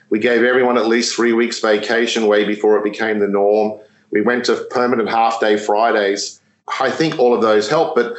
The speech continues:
the underlying, most important thing was we created a culture,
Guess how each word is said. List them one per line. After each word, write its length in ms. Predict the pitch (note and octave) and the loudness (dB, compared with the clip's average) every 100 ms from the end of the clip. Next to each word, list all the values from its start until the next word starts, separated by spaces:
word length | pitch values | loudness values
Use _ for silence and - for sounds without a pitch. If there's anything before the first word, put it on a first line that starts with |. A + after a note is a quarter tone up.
| - - _ - | -16 -20 _ -8
the 240 | C3 - - | -8 -8 -4
underlying, 540 | D#3 G3+ E3 B2+ A#2 | 0 2 2 2 2
most 220 | B2+ C#3 | 0 0
important 320 | C3+ D3 G#3 F3+ | 2 2 2 0
thing 80 | |
was 100 | B2 | 0
we 140 | A#2+ A#2+ | -2 -2
created 360 | - D3 D3+ | 0 0 0
a 80 | A#2+ | -2
culture, 640 | - D#3 G3+ - G2 - | -2 0 0 0 -2 -4